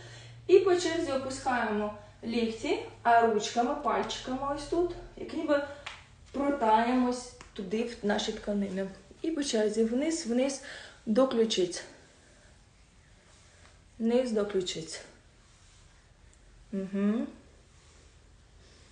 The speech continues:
Ще десять. Дев'ять. Вісім. Сім. Шість. П'ять.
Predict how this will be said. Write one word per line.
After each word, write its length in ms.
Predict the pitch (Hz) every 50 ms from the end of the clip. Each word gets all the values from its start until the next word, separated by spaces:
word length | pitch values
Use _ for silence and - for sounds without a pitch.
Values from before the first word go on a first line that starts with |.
| - - - - - - - - - - - - - - - - - - - - - - - - - - - - - - - - - - - - - - - - - - - - - - - - - - - - -
Ще 260 | - - - - 226 196
десять. 720 | 180 196 185 185 190 190 - - 294 330 349 - - - - - - - - - - - - - - - - - - - - - - - -
Дев'ять. 760 | 240 226 226 226 226 220 226 220 233 269 320 330 - - - - - - - - - - - - - - - - - - - - - - - - - - -
Вісім. 580 | 233 233 226 226 226 233 233 - - 311 320 381 392 - - - - - - - - - - - - - - - - - - - -
Сім. 580 | - - - - - - - 208 208 233 285 - - - - - - - - - - - - - - - - - - - - - - - - - - -
Шість. 640 | - - - - 262 302 339 - - - - - - - - - - - - - - - - - - - - - - - - - - -
П'ять. 400 | - 202 185 170 160 - -